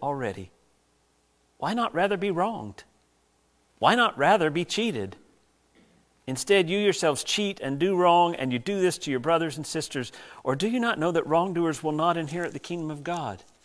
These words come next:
Do not be deceived, neither the sexually immoral, nor idolaters, nor adulterers, nor men who have sex with men, nor thieves, nor the greedy, nor drunkards, nor slanderers, nor swindlers will inherit the kingdom of God. And that is what some of you were.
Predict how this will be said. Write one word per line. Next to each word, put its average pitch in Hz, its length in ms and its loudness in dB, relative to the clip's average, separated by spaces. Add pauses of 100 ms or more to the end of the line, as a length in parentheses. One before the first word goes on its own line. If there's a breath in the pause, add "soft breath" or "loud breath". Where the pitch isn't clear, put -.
(640 loud breath)
Do 135 100 -6
not 202 180 0
be 208 100 -2
deceived, 135 520 -2
neither 165 260 -2
the 170 120 -6
sexually 180 460 -2
immoral, 160 360 -2
nor 123 180 0
idolaters, 147 680 0
nor 110 140 -4
adulterers, 139 540 -4
nor 117 140 -6
men 143 220 -4
who 143 80 -4
have 127 140 -4
sex - 280 -8
with 139 140 -12
men, 139 240 -4
nor 117 160 -4
thieves, 156 500 -6
nor 117 140 -6
the 113 80 -6
greedy, 151 360 -4
nor 117 160 -4
drunkards, 143 520 -6
nor 107 120 -8
slanderers, 143 540 -6
nor 110 140 -8
swindlers 147 560 -4 (360 loud breath)
will 123 140 -2
inherit 156 460 -2
the 123 80 -6
kingdom 147 420 -8
of 113 180 -14
God. 113 360 -4 (500 loud breath)
And 117 140 -4
that 151 180 2
is 190 140 -8
what 214 180 -6
some 208 220 -8
of 202 60 -6
you 185 120 -4
were. 175 400 -6